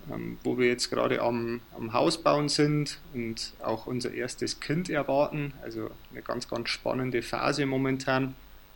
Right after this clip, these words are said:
Ja, genau, das sind so die, die wichtigsten Fakten, glaub ich. Ähm, ansonsten, was mache ich beruflich? Ähm,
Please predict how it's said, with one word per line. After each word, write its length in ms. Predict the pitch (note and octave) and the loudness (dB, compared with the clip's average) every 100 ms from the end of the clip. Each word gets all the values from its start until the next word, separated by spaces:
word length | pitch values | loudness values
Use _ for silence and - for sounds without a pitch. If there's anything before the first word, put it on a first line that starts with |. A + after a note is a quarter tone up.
| - - - - - - - - - - - | -16 -16 -14 -14 -14 -14 -14 -14 -16 -14 6
Ja, 160 | B2+ | 12
genau, 300 | D#3 D#3 B2 | 12 12 12
das 220 | A#2 B2+ - | 10 6 4
sind 140 | C#3+ | 4
so 140 | C#3 | 6
die, 380 | C3 C3 B2+ B2 | 6 6 6 4
die 200 | A#2+ B2 | 2 0
wichtigsten 520 | C3+ D3 D#3+ - - | -2 0 -2 -2 -4
Fakten, 480 | B2+ - D3+ - E3 | 0 2 2 2 2
glaub 240 | D3 C#3 C#3 | 6 8 6
ich. 320 | C#3 - - - | 2 -2 -6 -2
Ähm, 640 | B2 A#2+ A#2+ B2 B2 B2 B2+ - - | 4 6 6 6 4 2 -2 -12 -8
ansonsten, 920 | G#2+ B2+ B2 C3 D3+ - D#3 D3 C#3+ - - - - - | 0 2 6 8 8 6 6 6 4 -2 -20 -20 -12 2
was 180 | C3 C3+ | 2 6
mache 220 | C3+ C#3 | 6 4
ich 120 | B2+ - - - | -2 -8 -20 0
beruflich? 800 | - B2+ F3+ - F#3+ F3+ - - - - | 6 8 8 8 8 8 4 -4 -8 -6
Ähm, 600 | - B2 B2+ C3 C3 B2+ | 2 4 6 6 6 4